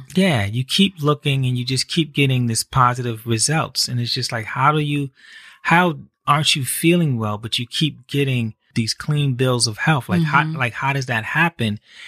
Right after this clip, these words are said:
Speaker 1: And it's because, like, they're just looking at, at testing. Like, that's it. And a getting tests, that's not the end all. Like, tests are, are late.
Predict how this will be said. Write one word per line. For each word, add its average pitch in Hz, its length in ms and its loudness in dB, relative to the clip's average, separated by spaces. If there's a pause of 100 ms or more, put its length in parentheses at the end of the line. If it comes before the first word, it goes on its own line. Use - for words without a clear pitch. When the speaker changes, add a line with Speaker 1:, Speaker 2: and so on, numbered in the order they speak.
(160)
Speaker 1:
And 143 160 2
it's 143 140 2
because, 143 580 0
like, 131 180 -4
they're 147 140 0
just 151 420 0
looking 139 440 -2
at, 127 260 0 (300)
at 131 200 -2
testing. 107 640 -2 (180)
Like, 131 160 0
that's 160 300 0
it. 175 240 -2 (240)
And 135 160 2
a 127 60 0
getting 156 420 0 (100)
tests, 175 440 0
that's 139 320 -2
not 160 240 0
the 139 200 -4
end 170 280 2
all. 98 200 -2
Like, 104 280 -6
tests 170 340 0
are, 117 200 -4 (120)
are 107 160 -6
late. 117 420 0